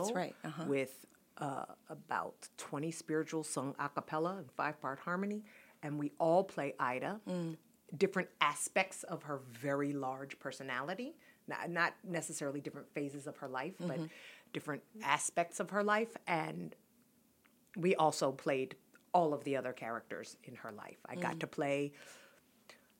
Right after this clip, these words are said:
Speaker 2: little white boys <laughs> and God
Speaker 1: Wow.
Speaker 2: and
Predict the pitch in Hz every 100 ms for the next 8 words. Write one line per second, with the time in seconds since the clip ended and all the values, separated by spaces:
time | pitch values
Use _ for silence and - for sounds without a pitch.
0 | _ _ - 196 247 196 196 202 160 185
1 | 160 143 110 123 - - - 240 - -
2 | - 214 180 165 170 - - 143 190 165
3 | 131 117 110 135 147 160 165 214 165 151
4 | 143 147 147